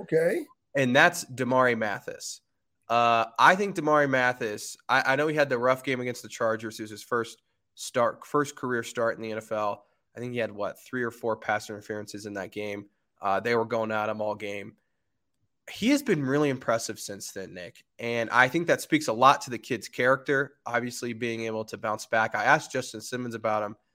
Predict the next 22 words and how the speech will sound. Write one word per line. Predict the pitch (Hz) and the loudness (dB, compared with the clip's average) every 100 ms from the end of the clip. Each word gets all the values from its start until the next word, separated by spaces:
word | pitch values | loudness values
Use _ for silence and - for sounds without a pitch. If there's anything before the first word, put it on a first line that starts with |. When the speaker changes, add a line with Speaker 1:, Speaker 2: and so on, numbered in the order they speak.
| _ _ - | _ _ 0
Speaker 2:
yesterday | 120 135 - 120 110 110 | 4 4 2 0 0 -2
and | 110 110 | -6 -8
said | 117 107 104 | -6 -6 -8
the | |
kid | 107 - 135 120 | -10 -6 -4 -2
is | 113 | -6
just | - 117 110 - | -6 -6 -6 -10
a | 110 | -10
dog, | 113 107 98 87 _ _ _ _ | 0 2 0 -4 _ _ _ _
uh, | - 101 95 | -8 -8 -8
is | 104 | -8
what | 104 | -8
he | 98 | -6
called | - 95 87 | -4 -4 -4
him. | 87 87 104 | -12 -16 -14
You | 101 | -10
know, | 95 | -8
he's, | 92 110 - | -8 -12 -12
he's | 107 - | -14 -10
physical | - 135 131 131 131 | -4 -2 -2 2 6
out | 120 117 | 6 4
there. | 123 117 110 | 2 2 0